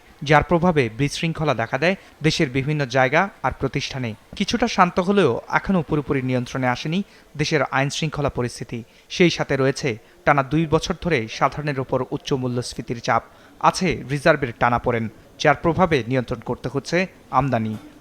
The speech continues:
ফলে কমছে বিনিয়োগ ও কর্মসংস্থান, আর লক্ষ্য অনুযায়ী রাজস্ব আদায় করতে না পারায় হিমশিম খেতে হচ্ছে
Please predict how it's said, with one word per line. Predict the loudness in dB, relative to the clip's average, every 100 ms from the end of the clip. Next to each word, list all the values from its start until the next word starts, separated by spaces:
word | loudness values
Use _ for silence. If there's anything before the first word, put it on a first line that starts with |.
| 0
ফলে | 0
কমছে | 2 0 0 -2 -4 -6
বিনিয়োগ | -8 0 2 2 -2 -8
ও |
কর্মসংস্থান, | 0 2 2 0 -6 -6 -8 -8 -12 -6
আর | 4 6
লক্ষ্য | 6 4 4
অনুযায়ী | 6 6 6
রাজস্ব | 6 4 2 0
আদায় | 0 0
করতে | -4 0
না | 0
পারায় | 4 4 4 0 -14 -2
হিমশিম | 0 2 0
খেতে | -2 -2 0
হচ্ছে | 0 0 -2